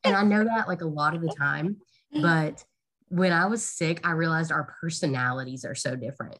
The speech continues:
because I'm like, "Nobody cares about me." Like, literally, that's how I felt. And I know that's dramatic,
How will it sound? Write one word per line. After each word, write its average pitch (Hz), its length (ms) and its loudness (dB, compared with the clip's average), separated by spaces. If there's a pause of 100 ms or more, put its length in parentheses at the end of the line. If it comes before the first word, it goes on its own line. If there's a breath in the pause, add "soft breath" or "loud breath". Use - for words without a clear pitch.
because 165 720 0 (380 soft breath)
I'm 254 160 6
like, 214 240 2 (260)
"Nobody 339 420 4
cares 233 300 0
about 185 240 2
me." 139 320 -4
Like, 180 220 0
literally, 254 760 0 (120)
that's 277 200 0
how 320 160 0
I 269 60 2
felt. 208 260 0
And 175 80 -2
I 170 40 0
know 180 140 0
that's 220 180 -4
dramatic, 208 480 -2